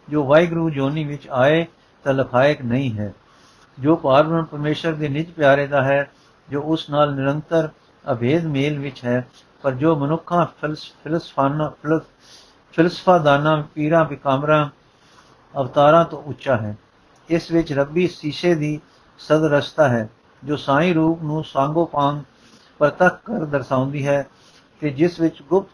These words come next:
ਪ੍ਰਗਟ ਸੰਸਾਰ ਦੀਆਂ ਸਾਰੀਆਂ ਜੀਵਤ ਸ਼ਕਤੀਆਂ, ਜੀਵਨ ਸ਼ਕਤੀਆਂ ਤੇ ਦਾਰਸ਼ਨਿਕ ਸ਼ਕਤੀਆਂ ਤੇ ਵਸ਼ੀਕਾਰਤਾ ਹੁੰਦੀ ਹੈ,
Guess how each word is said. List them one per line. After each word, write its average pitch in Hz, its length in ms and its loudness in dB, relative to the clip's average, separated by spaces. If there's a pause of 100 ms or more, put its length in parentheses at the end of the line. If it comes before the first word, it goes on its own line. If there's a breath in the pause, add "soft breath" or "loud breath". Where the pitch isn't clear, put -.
ਪ੍ਰਗਟ 147 300 -2
ਸੰਸਾਰ 135 460 0
ਦੀਆਂ 139 260 -4
ਸਾਰੀਆਂ 143 480 0
ਜੀਵਤ 147 380 -4
ਸ਼ਕਤੀਆਂ, 135 520 -6 (520 soft breath)
ਜੀਵਨ 156 280 0
ਸ਼ਕਤੀਆਂ 143 500 -4
ਤੇ 139 140 -10
ਦਾਰਸ਼ਨਿਕ 131 600 -2
ਸ਼ਕਤੀਆਂ 127 520 -6 (480 soft breath)
ਤੇ 131 80 -4
ਵਸ਼ੀਕਾਰਤਾ 131 720 0
ਹੁੰਦੀ 123 420 -4
ਹੈ, 113 160 -2